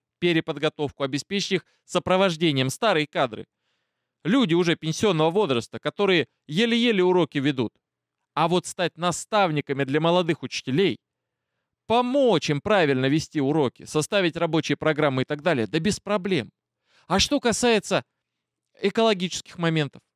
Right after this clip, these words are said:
я уже много раз говорил, ребята, пересадите все наши автомобили, автобусы, грузовики с бензина, с дистоплива на газ. В чём проблема-то? Это ж гораздо более экологичный вид топлива.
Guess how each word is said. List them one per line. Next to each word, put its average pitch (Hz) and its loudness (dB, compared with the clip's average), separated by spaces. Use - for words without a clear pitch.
я 175 2
уже 214 2
много 240 2
раз 151 2
говорил, 151 2
ребята, 156 0
пересадите 185 0
все 160 0
наши 131 -2
автомобили, 143 -2
автобусы, 139 -4
грузовики 165 0
с 123 -6
бензина, 160 0
с 127 -8
дистоплива 147 -2
на 190 2
газ. 190 -2
В - -20
чём 262 2
проблема-то? 180 0
Это 202 -4
ж 170 -4
гораздо 202 0
более 160 0
экологичный 175 0
вид 175 0
топлива. 123 -2